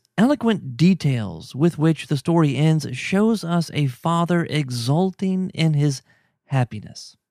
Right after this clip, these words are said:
And why? He tells us why, and he repeats it to the jealous older brother. "This son of mine was dead and has come to life again. He was lost and has been found."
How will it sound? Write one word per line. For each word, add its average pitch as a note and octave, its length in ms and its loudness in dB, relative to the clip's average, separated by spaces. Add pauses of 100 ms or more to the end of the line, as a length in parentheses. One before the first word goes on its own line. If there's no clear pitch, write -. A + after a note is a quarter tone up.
(420)
And C#3+ 160 4
why? F3 380 0 (920)
He C4 160 2
tells C#4+ 400 0
us C#3+ 160 -2
why, A2+ 300 -4
and D#3 240 0
he G#3 100 4
repeats G#3 540 2
it A#2+ 260 -2 (160)
to - 80 -4
the C#3+ 100 4
jealous C#3+ 600 2
older B2+ 340 2
brother. G#2+ 540 -8 (1200)
"This D3+ 220 8
son A#3+ 220 0
of G3 120 0
mine F3+ 300 2
was C3+ 160 0
dead A#2 500 0
and - 120 -8
has A#2 120 -2
come D3 520 2
to C3 80 -2
life A#2+ 320 -4
again. G#2+ 440 -10
He D3 120 -2
was E3+ 120 0
lost G3 600 -4 (640)
and C3+ 100 2
has C3 120 0
been A#2 180 -4
found." G#2+ 580 -8